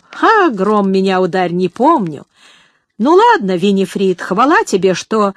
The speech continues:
нынче ночью ты не потерял оружие. Да хорошо ли ты, Эттинг, стреляешь?"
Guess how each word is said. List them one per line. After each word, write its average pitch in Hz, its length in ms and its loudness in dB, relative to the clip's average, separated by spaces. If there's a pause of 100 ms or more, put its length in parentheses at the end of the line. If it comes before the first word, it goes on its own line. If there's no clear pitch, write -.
(200)
нынче 226 420 0
ночью 254 440 0
ты 247 120 -4
не 240 120 -4
потерял 220 440 0
оружие. 220 600 -2 (840)
Да 180 240 -6
хорошо 196 560 0
ли 254 140 0
ты, 269 360 0 (320)
Эттинг, 247 540 -4
стреляешь?" 220 960 -2